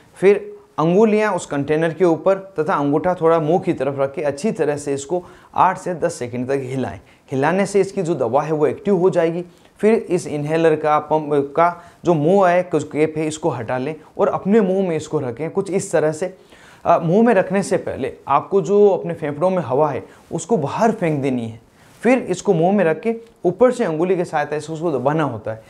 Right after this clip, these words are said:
जिससे कि जो दवा है, आपके मुंह में चली जाए। फिर इसको डीप इन्हेलर कर, इन्हेल करके अंदर तक खींच के मुंह बंद कर लेना होता है, और नाक से भी आपको श्वास नहीं लेनी। यह पाँच से दस सेकंड तक करना होता है। जब आप ऐसा करते हैं,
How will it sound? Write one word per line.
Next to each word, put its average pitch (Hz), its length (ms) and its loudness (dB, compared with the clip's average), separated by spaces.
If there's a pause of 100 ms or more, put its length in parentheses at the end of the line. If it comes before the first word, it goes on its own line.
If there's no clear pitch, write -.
(180)
जिससे 185 260 4
कि 196 120 0
जो 175 120 0
दवा 127 260 2
है, 160 160 -4
आपके 143 260 -4
मुंह 151 240 4
में 190 60 2
चली 165 260 0
जाए। 185 220 0 (220)
फिर 214 100 2
इसको 214 180 2
डीप 180 360 0
इन्हेलर 165 480 2
कर, 190 140 -2 (240)
इन्हेल 170 420 0
करके 135 320 0 (500)
अंदर 160 300 4
तक 196 200 -2
खींच 151 320 -2
के 214 340 -6 (200)
मुंह 185 200 4
बंद 208 240 0
कर 190 100 0
लेना 190 260 -2
होता 175 260 -2
है, 190 60 2
और 175 60 -2
नाक 143 240 0
से 151 120 -6
भी 143 140 -4
आपको 143 220 -2
श्वास 147 380 -6
नहीं 139 200 -2
लेनी। 113 260 -4 (280)
यह 180 160 0
पाँच 156 300 -4
से 208 180 -2
दस 185 300 -2
सेकंड 139 280 -4
तक 147 140 -2
करना 120 200 -2
होता - 220 -12
है। - 60 -20 (300)
जब 226 200 4
आप 226 160 0
ऐसा 180 200 -4
करते 123 300 -10
हैं, - 100 -14